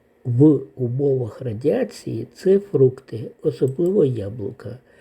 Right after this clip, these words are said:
і соки з ма-, м'якоттю або фруктові пюре. Їх також варто купити заздалегідь. В організмі, організмі людини за очищення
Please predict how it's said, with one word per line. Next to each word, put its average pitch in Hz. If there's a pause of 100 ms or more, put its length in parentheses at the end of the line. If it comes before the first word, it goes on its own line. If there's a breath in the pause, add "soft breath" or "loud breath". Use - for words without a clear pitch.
(520 soft breath)
і 202
соки 151
з -
ма-, 131 (140)
м'якоттю 135 (800 loud breath)
або 139
фруктові 156 (140)
пюре. 123 (300)
Їх 135
також 180
варто 135 (300)
купити 135
заздалегідь. 123 (720 soft breath)
В 139
організмі, 175 (400)
організмі 156
людини 139 (160)
за 139
очищення 165